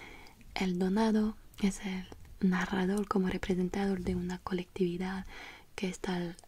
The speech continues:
margen del poder y en la periferia de la historia. Y el don es un, una tierra yerna que la sofisticada estatal quiera hacer pasar por una tierra fértil.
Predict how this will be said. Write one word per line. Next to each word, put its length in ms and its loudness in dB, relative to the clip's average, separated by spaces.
margen 760 0
del 160 0
poder 460 2
y 140 4
en 320 -4
la 120 2
periferia 680 2
de 100 0
la 120 0
historia. 500 0
Y 140 6
el 160 2
don 260 8
es 240 2
un, 320 0
una 180 0
tierra 500 0
yerna 560 0
que 120 0
la 100 4
sofisticada 520 0
estatal 640 -2
quiera 460 0
hacer 680 -4
pasar 360 -2
por 160 2
una 160 -2
tierra 400 0
fértil. 480 0